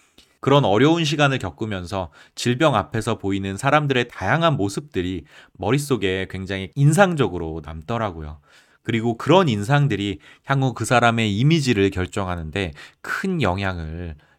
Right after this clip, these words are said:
미치더라고요. 오늘은 사람의 인격이 드러나는 상황들에 대해 이야기해 보았는데요. 정리하면 갈등 상황, 경쟁 상황, 그리고 질병 상황, 이렇게 세 가지 상황입니다.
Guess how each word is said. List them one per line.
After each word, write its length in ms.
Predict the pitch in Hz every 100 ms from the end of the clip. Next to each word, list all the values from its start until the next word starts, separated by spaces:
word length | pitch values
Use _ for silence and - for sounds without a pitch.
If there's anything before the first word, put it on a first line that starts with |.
| _
미치더라고요. 840 | 95 98 - 113 92 82 73 65 _ _ _ _
오늘은 520 | 117 139 175 208 196 147
사람의 720 | - 202 220 214 208 196 123
인격이 480 | 147 160 202 185 165
드러나는 560 | 127 123 113 110 110
상황들에 500 | 110 165 175 156 139
대해 280 | 107 98 101
이야기해 480 | 92 92 95 98 104
보았는데요. 800 | 95 101 104 95 90 90 127 143
정리하면 840 | 143 101 117 120 117 117 117 117 113
갈등 460 | - 113 107 156 151
상황, 400 | 147 135 123 90 _ _ _
경쟁 440 | - 98 101 107 107
상황, 440 | 120 131 180 269
그리고 260 | - 87 90
질병 520 | - 107 104 113 110
상황, 360 | 104 95 104 92
이렇게 260 | - 76 80
세 160 | - 139
가지 480 | 113 95 90 113 131
상황입니다. 680 | 123 120 117 87 71 71